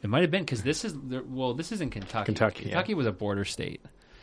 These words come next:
Speaker 1: but there's probably a lot of gold in the South, I'm sure.
Speaker 2: Um, so it's been, it's always had gold stored there. They've used it for some other things since then, like, um,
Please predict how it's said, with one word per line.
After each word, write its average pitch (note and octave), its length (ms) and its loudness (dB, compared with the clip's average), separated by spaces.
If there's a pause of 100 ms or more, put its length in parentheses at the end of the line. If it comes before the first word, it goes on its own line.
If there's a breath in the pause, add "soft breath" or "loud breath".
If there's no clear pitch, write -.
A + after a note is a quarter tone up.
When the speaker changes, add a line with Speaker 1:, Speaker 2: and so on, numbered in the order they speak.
(260 soft breath)
Speaker 1:
but G#2 240 10
there's A#2 220 8
probably D#3+ 320 10
a G#2 40 6
lot G2+ 160 4
of G#2+ 60 -2
gold G2+ 180 0
in G2 60 -4
the G#2 60 -2
South, - 260 -2
I'm - 120 -2
sure. - 240 0 (640 loud breath)
Speaker 2:
Um, B2+ 480 10 (100)
so F3 240 10
it's D#3+ 120 8
been, G3+ 340 6 (520)
it's D#3+ 140 8
always G3 240 12 (200)
had C3+ 220 8
gold A#2 200 10
stored B2 240 8
there. A#2+ 220 10
They've D3+ 280 6
used A#2 160 8
it G2+ 60 -4
for G2+ 100 -4
some G#2 140 0
other G2 120 0
things G2 280 -4
since - 200 -8
then, G2+ 220 0
like, G2 260 -4
um, G#2+ 260 -6